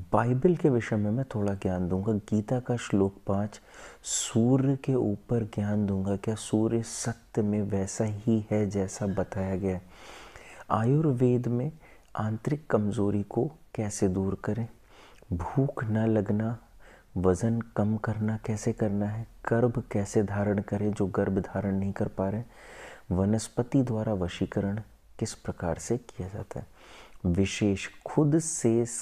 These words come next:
करें सबके कार्य और आप स्वयं तांत्रिक बने, यह विशेष है इस माह का। टोने टोटके में बर्बाद कर देना दूसरे को, अपने ऊपर किसी का किया कराया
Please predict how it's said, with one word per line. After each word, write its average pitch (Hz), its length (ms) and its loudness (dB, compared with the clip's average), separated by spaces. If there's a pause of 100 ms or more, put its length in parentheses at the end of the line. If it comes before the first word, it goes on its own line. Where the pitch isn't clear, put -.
(120)
करें 104 320 4
सबके 95 560 -4
कार्य 98 340 -6
और 117 160 -8
आप 110 180 -8
स्वयं 107 440 -4
तांत्रिक 87 580 -6
बने, 95 200 0
यह 104 240 -2
विशेष 95 560 0
है 82 60 0
इस - 160 -6 (100)
माह 82 100 -6
का। 82 180 -2 (920)
टोने 135 240 2
टोटके 127 340 2
में 113 260 -2
बर्बाद 98 540 2
कर 101 180 0
देना 98 280 0
दूसरे 98 400 -4
को, - 200 -4 (120)
अपने 123 300 -2
ऊपर 123 260 0
किसी - 320 -2
का - 140 -6
किया 98 320 -4
कराया 123 360 -4